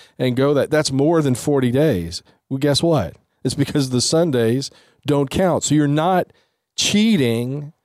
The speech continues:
if you use that day. Nothing wrong with deciding to, to, to stay true to whatever you've done, but there's nothing wrong, and you are not cheating. I'm doing the quote <laughs> marks here. You're not cheating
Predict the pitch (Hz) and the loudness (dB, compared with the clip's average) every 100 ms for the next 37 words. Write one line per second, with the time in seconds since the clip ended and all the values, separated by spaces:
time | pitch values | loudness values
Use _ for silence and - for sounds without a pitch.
0 | _ _ - 147 - - 151 147 160 180 | _ _ -2 -2 -2 -14 -2 0 2 2
1 | 139 117 110 156 160 196 180 165 165 156 | 0 0 -2 -2 -4 0 0 2 0 -2
2 | - _ 147 139 151 147 151 131 135 127 | -10 _ -4 -2 2 2 0 0 -2 -4
3 | _ - 139 135 135 _ - 127 113 _ | _ -6 -6 -6 -18 _ -4 -4 -6 _
4 | _ _ _ _ _ _ _ _ _ - | _ _ _ _ _ _ _ _ _ -6
5 | - 156 147 147 139 120 - _ _ - | -4 0 2 2 0 -2 -10 _ _ -4
6 | 147 151 156 147 131 135 131 123 120 117 | 0 4 4 4 2 2 2 2 0 -2
7 | 120 165 156 120 131 - - _ 160 156 | -2 0 2 0 -2 -8 -20 _ -2 0
8 | 147 127 156 160 143 131 143 160 123 120 | 0 0 0 0 0 2 2 2 2 0
9 | 131 127 _ _ 139 139 143 143 139 - | -4 -10 _ _ 0 2 2 2 -2 -4
10 | _ _ - - 190 143 123 127 139 127 | _ _ -4 0 2 2 0 0 -4 -6
11 | 120 - - - 131 117 - 151 147 - | -8 -12 -8 -2 -2 -2 -2 0 2 0
12 | 117 110 117 113 - 127 117 131 - - | -2 0 0 -4 -6 -4 -4 -8 -14 -20
13 | _ - 143 143 147 - - 175 190 135 | _ -4 -2 0 0 -2 -2 0 2 2
14 | 143 127 135 | 0 -2 -6